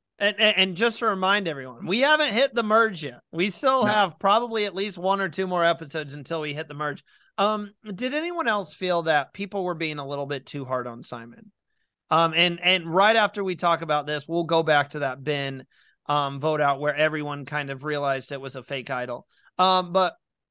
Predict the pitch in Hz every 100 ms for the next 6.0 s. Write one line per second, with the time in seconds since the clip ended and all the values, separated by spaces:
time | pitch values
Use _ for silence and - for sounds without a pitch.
0 | _ _ - 220 233 220 208 269 277 247
1 | 202 190 185 180 - 190 180 165 151 151
2 | 127 139 143 127 117 _ _ - 160 202
3 | - 220 208 160 175 - 196 202 202 185
4 | 165 165 151 131 113 _ 175 165 165 151
5 | 151 196 208 190 175 165 156 151 147 143